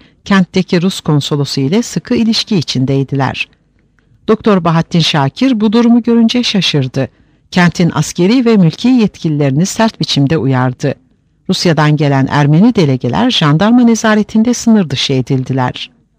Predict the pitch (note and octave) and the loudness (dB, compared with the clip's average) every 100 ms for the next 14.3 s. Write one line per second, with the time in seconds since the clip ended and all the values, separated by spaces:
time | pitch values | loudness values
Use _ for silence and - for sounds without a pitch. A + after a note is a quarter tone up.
0 | _ _ _ _ _ _ _ _ _ _ | _ _ _ _ _ _ _ _ _ _
1 | - D4 E4+ A#3+ D#3+ C#3 C#3+ C#3 - F#3+ | 0 2 2 2 2 2 2 2 2 2
2 | A3 F3+ D3 C#3 D3 - D3 D3 D3+ D3 | 2 0 -2 0 -2 -2 -2 0 0 0
3 | C#3+ F#3+ G#3+ D3+ - C#3+ C3+ F3+ A3 E3 | 0 2 2 2 0 0 0 0 0 -2
4 | - F3 D3 C#3+ C3+ D3+ C3+ B2 B2+ - | -2 -2 0 -2 -2 -2 -2 -2 -4 -2
5 | A#3+ - - _ - E3+ A#3 - A#3 - | -2 -2 -10 _ -2 2 2 0 -2 0
6 | A#3 A3 A3 A3 G#3+ G#3 G#3+ G#3 - G3 | 0 2 2 2 0 0 0 0 0 2
7 | G3 F#3+ - F3 D3 C3+ B2 C3+ C3 C3 | 2 0 -2 -2 0 -2 -2 -2 -2 -4
8 | D3 C3+ - _ _ _ _ _ _ _ | -6 -6 -8 _ _ _ _ _ _ _
9 | _ _ _ _ - G#3 - - _ _ | _ _ _ _ -2 0 0 -6 _ _
10 | _ _ - D4+ A#3 - F#3 E3+ E3+ D3 | _ _ 0 2 2 0 0 2 2 2
11 | C#3 G#3 B3 A3+ A3+ G3 F3+ F3 F3+ E3 | 0 2 4 4 4 4 4 2 2 0
12 | D#3+ A3 A3 C3+ C3 - C#3+ - C#3+ C#3+ | 2 2 2 0 -2 -2 -4 -2 -2 0
13 | D#3 D#3+ B3+ - D#3+ - C#3 C#3 B2+ C#3+ | -2 0 -2 -2 -4 -4 -4 -2 -2 -2
14 | C#3 C3 C3+ | -2 -2 -4